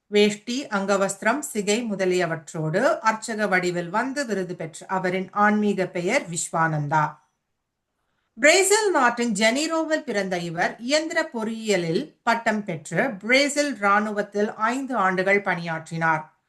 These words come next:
பின்னர் பங்கு சந்தையில் ஆலோசகராகவும் பணிபுரிந்தார். இருப்பினும் வாழ்க்கையில் ஏதோ குறைவது போல் உணர்ந்த ஜோனாஸ் அவர்கள் யோகா மற்றும் தியானம் மூலம் ஆன்மீக பாதையில் பயணிக்க ஆரம்பித்தார்.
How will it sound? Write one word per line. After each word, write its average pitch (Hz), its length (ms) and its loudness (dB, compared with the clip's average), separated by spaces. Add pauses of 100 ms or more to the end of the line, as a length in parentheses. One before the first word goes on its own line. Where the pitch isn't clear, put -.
(420)
பின்னர் 311 400 6
பங்கு 262 280 2
சந்தையில் 208 520 -2
ஆலோசகராகவும் 202 1040 -2
பணிபுரிந்தார். 160 720 -6 (600)
இருப்பினும் 254 600 2
வாழ்க்கையில் 208 720 2
ஏதோ 202 440 0
குறைவது 190 420 -2
போல் 185 260 -2
உணர்ந்த 175 460 -6
ஜோனாஸ் 160 720 -4
அவர்கள் 190 520 2
யோகா 247 500 0
மற்றும் 185 440 -6
தியானம் 196 520 0
மூலம் 170 360 -6
ஆன்மீக 247 560 -2
பாதையில் 170 500 -4
பயணிக்க 175 500 -4
ஆரம்பித்தார். 156 800 -2